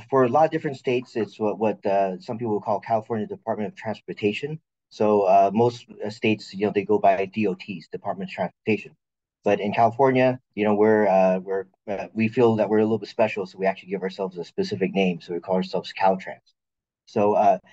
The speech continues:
we're, so it's a statewide organization. We have, uh, just over twenty-one thousand employees. Uh,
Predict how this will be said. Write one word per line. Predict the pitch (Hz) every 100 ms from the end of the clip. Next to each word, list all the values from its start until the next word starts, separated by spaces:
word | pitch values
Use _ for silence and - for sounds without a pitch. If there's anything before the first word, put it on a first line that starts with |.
| _
we're, | 107 123 113
so | - 120 110
it's | 110 -
a |
statewide | - 143 123 127
organization. | 123 117 120 110 117 151 131
We | 110
have, | 110 104
uh, | 85 95
just | 107 107
over | 113 107 104
twenty-one | - 113 110 104
thousand | 101 101 101 95
employees. | 82 113 127 143 185 - _ _ _ _ -
Uh, | 95 104 104